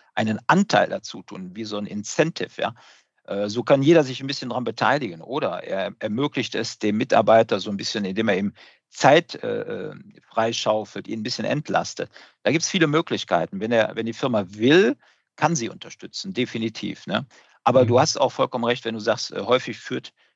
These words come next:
Speaker 1: der Weg eines M B A-Absolventen dann wirklich raus aus der Firma, weil du, du willst Karriere machen, du willst den nächsten Schritt machen, musst du auch,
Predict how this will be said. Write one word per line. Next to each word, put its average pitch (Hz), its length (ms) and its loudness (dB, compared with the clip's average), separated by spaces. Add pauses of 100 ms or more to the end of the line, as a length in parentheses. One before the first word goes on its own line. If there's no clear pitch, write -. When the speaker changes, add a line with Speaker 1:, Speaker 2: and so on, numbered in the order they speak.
(140)
Speaker 1:
der 104 220 -6
Weg 190 280 2
eines 117 420 0
M 120 200 -6
B 107 220 0
A-Absolventen 113 560 0
dann 101 100 -4
wirklich 110 300 -6
raus 107 220 4
aus 139 100 -4
der 127 120 -4
Firma, 123 320 2
weil 104 240 0 (440)
du, 120 360 -4
du 110 220 -2
willst 165 260 6
Karriere 143 360 2
machen, 139 240 0
du 117 120 -6
willst 139 180 -4
den 117 100 -4
nächsten 117 280 -2
Schritt - 240 -8
machen, 127 260 -2
musst 156 300 -2
du - 120 -2
auch, 101 280 2